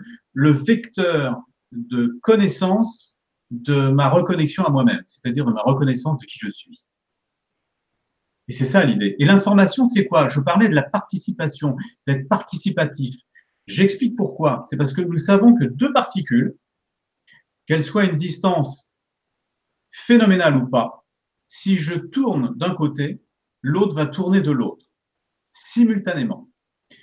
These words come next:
Et quand je parle de participatif, c'est que quand j'ai l'idée, l'intention donc, de vous donner l'information, de remettre la structure en parfait équilibre, eh bien, j'ai déjà l'intention.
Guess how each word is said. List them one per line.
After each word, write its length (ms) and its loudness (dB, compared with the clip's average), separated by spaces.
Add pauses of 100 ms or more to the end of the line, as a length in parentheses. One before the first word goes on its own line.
(260)
Et 100 -6
quand 120 2
je 120 0
parle 180 2
de 60 2
participatif, 760 -4 (460)
c'est 140 -6
que 80 -2
quand 220 0
j'ai 180 0
l'idée, 580 -2 (140)
l'intention 800 0
donc, 260 -8 (520)
de 420 -4 (220)
vous 180 -6
donner 260 2
l'information, 840 -2
de 120 -4
remettre 640 2
la 60 -2
structure 420 -6
en 240 -6 (380)
parfait 320 2
équilibre, 680 -2 (640)
eh 80 -4
bien, 400 -4 (400)
j'ai 200 -4
déjà 280 4
l'intention. 540 -4